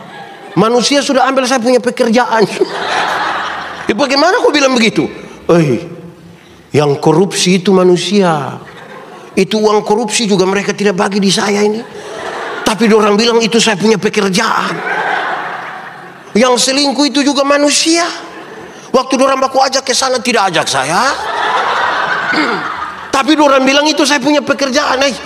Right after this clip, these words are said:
kalau begini terus saya berhenti saja jadi iblis.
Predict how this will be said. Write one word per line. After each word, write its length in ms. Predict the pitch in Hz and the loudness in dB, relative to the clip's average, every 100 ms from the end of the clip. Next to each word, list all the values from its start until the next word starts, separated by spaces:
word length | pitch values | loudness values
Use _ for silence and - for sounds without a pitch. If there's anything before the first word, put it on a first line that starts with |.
| - - - | -10 -8 0
kalau 160 | 294 254 | 0 2
begini 320 | 254 277 262 | 2 4 2
terus 240 | 262 262 | 2 2
saya 80 | 254 | 4
berhenti 320 | 233 247 233 | 4 4 4
saja 240 | 220 233 233 | 2 2 2
jadi 200 | 226 233 226 | 2 2 2
iblis. 160 | 214 | 0